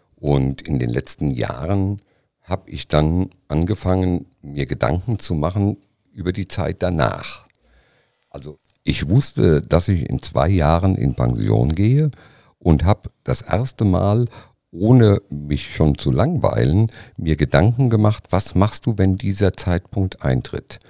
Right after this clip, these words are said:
Ich bin dann mit einundsechzig ja in Pension gegangen, regulär,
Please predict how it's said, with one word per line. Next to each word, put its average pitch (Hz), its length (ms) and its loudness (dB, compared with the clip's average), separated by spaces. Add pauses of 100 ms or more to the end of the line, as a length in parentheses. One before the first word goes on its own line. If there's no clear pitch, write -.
(420)
Ich - 140 -14
bin 80 140 6
dann 71 160 4
mit 64 200 0
einundsechzig 67 760 0
ja 90 120 0
in 64 240 -2
Pension 67 540 0
gegangen, 120 500 0
regulär, 82 680 0